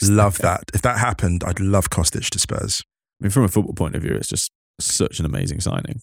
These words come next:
Speaker 2: I feel a bit sorry for Sessegnon because that's then three wing
Speaker 1: Yeah, true.
Speaker 2: backs.
Speaker 1: Yeah.
Speaker 2: But then Kostic can play. Kostic can play in the front three too.
Speaker 1: Mm.
Speaker 2: He can play in the front three. That's the thing. He's a really good signing, and he can play as a ten.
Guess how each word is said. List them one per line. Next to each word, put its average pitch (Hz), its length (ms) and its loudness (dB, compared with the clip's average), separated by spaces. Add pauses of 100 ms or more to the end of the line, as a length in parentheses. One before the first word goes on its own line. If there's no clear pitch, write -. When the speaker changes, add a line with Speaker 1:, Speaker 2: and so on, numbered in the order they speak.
(120)
Speaker 2:
I 113 60 2
feel 117 160 4
a 107 40 4
bit 107 160 2
sorry 104 200 4
for 98 100 0
Sessegnon 92 600 4
because - 300 4
that's 98 240 2
then 95 260 0
three 95 440 2 (360)
wing 160 180 4
Speaker 1:
Yeah, 160 60 6
true. 165 260 4
Speaker 2:
backs. 113 240 4 (480)
Speaker 1:
Yeah. 135 220 -2
Speaker 2:
But 127 80 4
then 131 100 6
Kostic 156 320 4
can 127 120 4
play. 120 180 4
Kostic - 280 2
can 117 100 4
play 107 360 4 (200)
in 110 100 6
the 101 60 4
front 98 220 2
three 113 200 2
too. 104 320 2 (400)
Speaker 1:
Mm. 104 260 -2 (440)
Speaker 2:
He 107 80 2
can 110 100 2
play 110 80 6
in 104 60 4
the 98 60 2
front 92 200 2
three. 110 140 4
That's 107 160 4
the 104 60 -2
thing. 101 140 0
He's 110 200 4
a 110 40 2
really 113 240 2
good 95 140 0
signing, 87 320 0 (240)
and 117 80 -2
he 113 60 2
can 101 100 0
play 107 140 2
as 98 120 2
a 92 60 -6
ten. 85 360 2